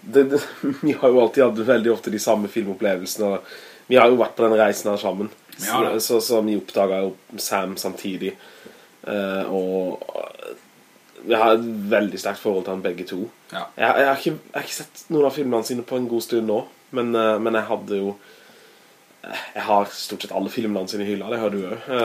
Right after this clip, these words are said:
Speaker 2: Ja, så godt som,
Speaker 1: så
Speaker 2: eh,
Speaker 1: godt som, jeg tror ikke jeg har Convoy.
Speaker 2: Nei, jeg har ikke det. Nei.
Speaker 1: <laughs>
Speaker 2: Eh, jeg mangler Convoy.
Speaker 1: Og
Speaker 2: Jeg mangler
Speaker 1: The Oysterman Weekend har jeg heller ikke.
Speaker 2: Nei, jeg, jeg mangler faktisk noen av klassikerne hans. Um,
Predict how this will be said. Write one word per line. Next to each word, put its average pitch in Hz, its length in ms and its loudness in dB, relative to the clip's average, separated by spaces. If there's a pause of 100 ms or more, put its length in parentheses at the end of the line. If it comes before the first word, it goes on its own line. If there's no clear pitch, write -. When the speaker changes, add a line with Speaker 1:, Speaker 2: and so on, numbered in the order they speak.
Speaker 2:
Ja, 110 100 4
så 110 160 -6
godt 101 200 -14
som, 92 180 -10
Speaker 1:
så 90 120 -10
Speaker 2:
eh, 107 60 -8
Speaker 1:
godt 107 140 0
som, - 100 -12
jeg 104 80 -6
tror 113 140 -10
ikke 123 80 2
jeg 110 80 8
har 110 100 2
Convoy. 104 460 0
Speaker 2:
Nei, 123 220 -2
jeg 123 80 0
har 123 100 -4
ikke 120 160 -4
det. 143 140 10
Nei. 117 400 4
Speaker 1:
<laughs> - 0 - (240)
Speaker 2:
Eh, - 0 - (100)
jeg 113 100 0
mangler 117 240 -4
Convoy. 98 380 -8
Speaker 1:
Og 127 240 10
Speaker 2:
Jeg 127 100 12
mangler 131 300 10
Speaker 1:
The 131 100 12
Oysterman 117 460 6
Weekend 101 340 -2
har 107 80 0
jeg 104 80 -2
heller 95 220 -6
ikke. 87 180 -12 (140)
Speaker 2:
Nei, 104 160 -2
jeg, 139 160 0
jeg 127 100 -2
mangler 160 240 0
faktisk 110 240 -10
noen 104 160 -6
av 98 140 -10
klassikerne 92 500 -12
hans. - 240 -14
Um, 101 380 -10